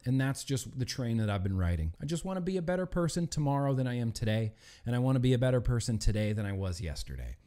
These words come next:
Ho-, hope that makes sense. Hope that makes sense. Um, so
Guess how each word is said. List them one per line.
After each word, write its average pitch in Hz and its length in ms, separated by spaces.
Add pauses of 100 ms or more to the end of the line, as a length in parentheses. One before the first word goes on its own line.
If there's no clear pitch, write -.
(460)
Ho-, 175 100
hope 170 280
that 123 160
makes 90 240
sense. 67 400 (560)
Hope 190 200
that 190 180
makes 165 260
sense. 127 420
Um, 151 280 (440)
so 214 360